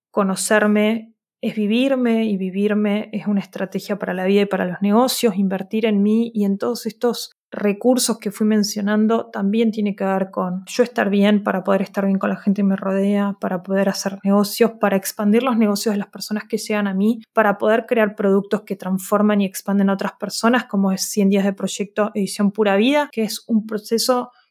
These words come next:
que pasaron cientos y cientos de personas de más de quince países con distintas profesiones, distintos proyectos y se transformaron. Creo que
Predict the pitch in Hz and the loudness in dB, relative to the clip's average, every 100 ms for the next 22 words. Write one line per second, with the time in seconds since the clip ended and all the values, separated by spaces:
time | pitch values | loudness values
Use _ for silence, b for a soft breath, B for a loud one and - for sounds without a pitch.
0 | _ - - - - 240 247 233 - 277 | _ -4 -4 -4 0 2 2 2 0 0
1 | 269 277 240 - 247 233 262 240 - 214 | 0 0 0 0 0 0 -2 -4 -6 -4
2 | 240 240 233 226 220 233 233 233 247 226 | -2 -2 0 0 0 0 0 0 0 0
3 | 226 220 240 233 208 208 226 233 226 220 | 0 0 0 0 0 2 0 -2 -2 -6
4 | 208 202 - 214 208 202 202 - 214 226 | -6 -4 0 2 2 0 -2 0 2 2
5 | - 208 - 208 208 214 208 - - 226 | -2 -6 -2 -4 -2 -2 -2 -4 -4 -2
6 | 214 202 196 202 214 226 233 247 247 - | 0 0 0 0 0 2 2 0 -2 -2
7 | 214 214 214 196 | 0 0 0 -6